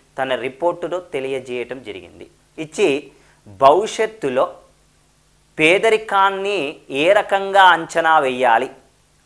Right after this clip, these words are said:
అని చెప్పి కూడా చెప్పాడు. భవిష్యత్తులోనండి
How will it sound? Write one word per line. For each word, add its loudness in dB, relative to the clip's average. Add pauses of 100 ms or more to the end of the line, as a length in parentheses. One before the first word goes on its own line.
అని -6
చెప్పి -4
కూడా -2
చెప్పాడు. -10 (680)
భవిష్యత్తులోనండి 0